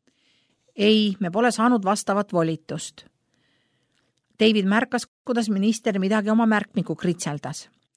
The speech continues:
Saadan volituse, mis lubab teie keskusel ja lennukil sidet pidada otse regionaalhaigla ning ministeeriumiga.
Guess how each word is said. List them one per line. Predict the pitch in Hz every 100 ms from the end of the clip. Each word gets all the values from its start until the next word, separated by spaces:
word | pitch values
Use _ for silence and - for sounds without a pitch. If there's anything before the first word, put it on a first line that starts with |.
| _ _ _ -
Saadan | - 269 247 185
volituse, | 196 214 202 196 214
mis | 202 185
lubab | 262 277 -
teie | 208 196
keskusel | 208 220 - 208 202 196
ja | 175
lennukil | 196 226 220 226 185
sidet | 208 214 233 -
pidada | 185 214 202 175
otse | 220 - 226 220 226 _ _ _ -
regionaalhaigla | 196 180 180 208 220 175 226 240 220 208
ning | 214 208
ministeeriumiga. | 220 220 - 156 156 156 151 156 156